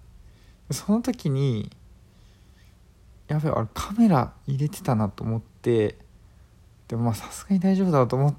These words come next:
たけど、リュック見てみたら、カメラとiPhoneの充電器が盗まれてたと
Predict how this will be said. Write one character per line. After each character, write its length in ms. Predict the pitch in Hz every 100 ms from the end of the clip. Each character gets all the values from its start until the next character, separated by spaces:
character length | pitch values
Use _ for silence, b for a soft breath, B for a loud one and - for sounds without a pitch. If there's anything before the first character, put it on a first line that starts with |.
| - -
た 100 | 131
け 160 | 143
ど、 480 | 139 170 151 117 - - b b b b -
リ 100 | 135
ュ 20 |
ッ 40 | 131 -
ク 80 | 127
見 140 | 131
て 100 | 131
み 80 | 123
た 120 | 131
ら、 460 | 156 156 110 - - - - - - - - - -
カ 160 | - 131
メ 80 | 110
ラ 140 | 107
と 200 | 127 127
iPhone 200 | 117 117
の 100 | 113
充 160 | 101 107
電 140 | 110
器 80 | 101
が 200 | 123 113
盗 140 | 104
ま 120 | 110
れ 100 | 101
て 100 | 95
た 140 | -
と 120 | 95